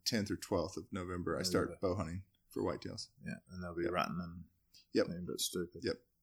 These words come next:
Speaker 1: Yep.
Speaker 2: Awesome. And how big are the whitetail? So we're talking North Dakota. So how big
Speaker 1: Yep.
Speaker 2: are the whitetails in North Dakota?
Speaker 1: Good deer. Really, really, really good deer. Um, there's, if age structure is a difficult thing there, uh, not because of hunting pressure, but because of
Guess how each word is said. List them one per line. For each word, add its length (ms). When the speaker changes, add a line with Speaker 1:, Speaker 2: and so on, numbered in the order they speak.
Speaker 1:
Yep. 100
Speaker 2:
Awesome. 420
And 120
how 320
big 160
are 60
the 100
whitetail? 640
So 160
we're 80
talking 480
North 220
Dakota. 340
So 140
how 80
big 140
Speaker 1:
Yep. 100
Speaker 2:
are 40
the 60
whitetails 400
in 60
North 160
Dakota? 320
Speaker 1:
Good 200
deer. 300
Really, 320
really, 260
really 240
good 160
deer. 280
Um, 440
there's, 300
if 240
age 200
structure 320
is 120
a 40
difficult 440
thing 220
there, 360
uh, 240
not 240
because 240
of 100
hunting 240
pressure, 280
but 140
because 280
of 100